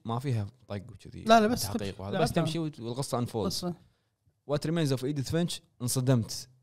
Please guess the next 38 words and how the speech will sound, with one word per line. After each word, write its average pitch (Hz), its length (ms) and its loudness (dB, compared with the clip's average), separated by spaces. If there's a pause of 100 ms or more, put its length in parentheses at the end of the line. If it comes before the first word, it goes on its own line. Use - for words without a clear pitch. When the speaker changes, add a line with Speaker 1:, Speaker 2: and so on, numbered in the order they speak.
(360)
Speaker 2:
حلوة. 165 360 -2 (420)
Speaker 1:
انصدمت 110 480 -2
بالاداء 101 520 -2
الصوتي، 101 640 -2
Speaker 2:
إيه. 143 180 -2
Speaker 1:
بال-، 87 540 -8
بالقضايا، 98 840 -4
بال-، 90 280 -10 (360)
انك 117 140 -4
انت 123 140 -6
توصلك 127 440 -4 (200)
رساله 135 400 2
من، 117 280 0 (180)
آه، 98 420 -2 (140)
ايثن 113 220 -4
كارتر. 113 440 -4 (720)
شنو 101 120 -10
اسمه - 160 -8
ايثن 98 120 -8
كارتر؟ 95 320 -14 (500)
Speaker 2:
إذا 190 300 2
فانش 196 300 2
كوفي 165 240 -2
ذين 156 140 -4
كارتر. 143 300 -6
Speaker 1:
توصلك 123 380 -2
رسالة 117 240 2
منه 127 360 2
وأنت 127 180 -4
تروح 120 180 -4
تعاقب 123 380 -6
الجريمة، 120 400 -2
الجرايم 131 460 2
اللي 117 140 4
ماتوا 127 280 0
فيها 120 240 4
الأسرة 101 600 0
هذه. - 80 -14